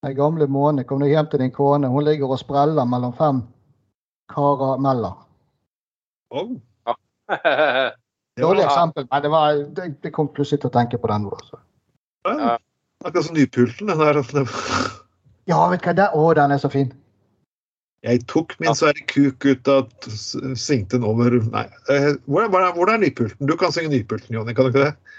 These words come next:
Speaker 1: Eh, jo, nå spør du godt. Eh,
Speaker 2: Å, kom igjen.
Speaker 1: du, du, du fant en kuk og tok den fatt og knullet heftig i den, den hele natten, eller ditt eller annet sånt.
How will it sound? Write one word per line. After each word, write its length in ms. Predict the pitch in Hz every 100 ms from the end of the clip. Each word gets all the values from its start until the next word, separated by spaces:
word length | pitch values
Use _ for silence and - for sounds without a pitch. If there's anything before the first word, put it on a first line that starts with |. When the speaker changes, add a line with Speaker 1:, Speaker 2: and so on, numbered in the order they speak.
| -
Speaker 1:
Eh, 360 | 147 147 147 147 135
jo, 180 | 143 156
nå 140 | 151 143
spør 280 | - 156
du 80 | 131
godt. 200 | 131 120
Eh, 400 | - 139 135 135 117 - _ _ _ _ _ _ _ _ _ _ _ _ _ _ _ _ _ _ _ _ _ _ _ -
Speaker 2:
Å, 120 | 98
kom 140 | 107 107
igjen. 140 | 139
Speaker 1:
du, 140 | 180 -
du, 160 | 175 202
du 160 | 165
fant 360 | - 220 196 -
en 100 | 147
kuk 300 | - 180 -
og 80 | 139
tok 220 | - 143 -
den 160 | 123
fatt 420 | 123 147 - -
og 320 | - 131 135 - _ _ _ _ _ _ _ _ _ _ _ _ _ - -
knullet 400 | 156 185 165 -
heftig 400 | 147 - - 143 135
i 100 | 135
den, 300 | 139 135 135 135 - - - 110
den 200 | 151 147
hele 280 | 151 156 135
natten, 280 | 139 - 165
eller 220 | 180 175
ditt 240 | 220 202
eller 160 | 151 143
annet 160 | 151 147
sånt. 220 | 143